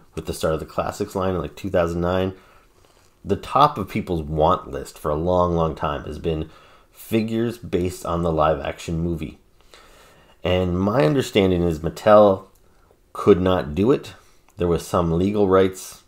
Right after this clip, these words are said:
tied up with the movie company that made the movie, um, which I think is, was Cannon Films, and I, I don't know if they still exist. I don't, I don't know what the legal issue was. It might have been actors',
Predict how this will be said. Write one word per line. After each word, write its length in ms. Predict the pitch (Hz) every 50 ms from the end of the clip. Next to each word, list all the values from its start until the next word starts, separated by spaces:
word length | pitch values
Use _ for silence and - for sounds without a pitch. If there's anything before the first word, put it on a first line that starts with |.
| _ -
tied 300 | - - 101 92 92 92
up 180 | 87 82 -
with 140 | 90 85 -
the 80 | - 85
movie 300 | 90 95 104 107 113 104
company 340 | - 113 104 - 113 101
that 160 | 95 87 67 71
made 180 | 87 87 82
the 60 | 85
movie, 420 | 82 82 90 101 107 117 120 123 123 - _ _ _ _ _ _ _ _ _ _ _ _ - -
um, 360 | - 82 85 85 80 80 82
which 120 | 82 82
I 60 | 80
think 240 | - - 82 80 -
is, 260 | 82 76 76 - -
was 140 | - 78 73
Cannon 600 | - - - - 90 85 87 87 87 90 90 87 85
Films, 440 | - - 104 101 101 104 101 95
and 120 | 95 85 85
I, 120 | 82 82 80 - _ _ _ - - - - - -
I 80 | 80 80
don't 140 | 80 78
know 80 | 64 80
if 100 | 76 -
they 120 | 87 85
still 500 | 82 - - - 95 87 82 82 76 - -
exist. 380 | - 80 80 87 104 104 104 -
I 120 | - 101
don't, 140 | 104 - - -
I 100 | 85 98
don't 120 | 101 92
know 80 | 95 95
what 180 | 90 90 87
the 280 | 92 90 85 85 80 82 -
legal 440 | - 92 95 101 98 107 104 - -
issue 280 | 95 - - - 101
was. 480 | 85 85 85 78 78 87 95 101 - - - - - - - - _ -
It 120 | - 87
might 200 | 82 82 82 85
have 140 | 80 78 78
been 160 | 82 80 78
actors', 760 | - - - 80 80 - - 92 85 82 82 82 80 - -